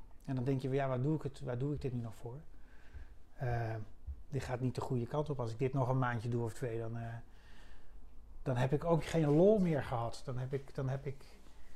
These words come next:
hè, die dingen die ik nog had willen doen misschien, want je weet dat het,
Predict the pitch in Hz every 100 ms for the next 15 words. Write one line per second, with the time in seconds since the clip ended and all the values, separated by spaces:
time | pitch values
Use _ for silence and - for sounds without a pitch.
0 | - 143 139 131 156 165 147 151 147 135
1 | 131 160 135 143 165 - 175 202 - -
2 | - 139 117 123 131 131 127 - -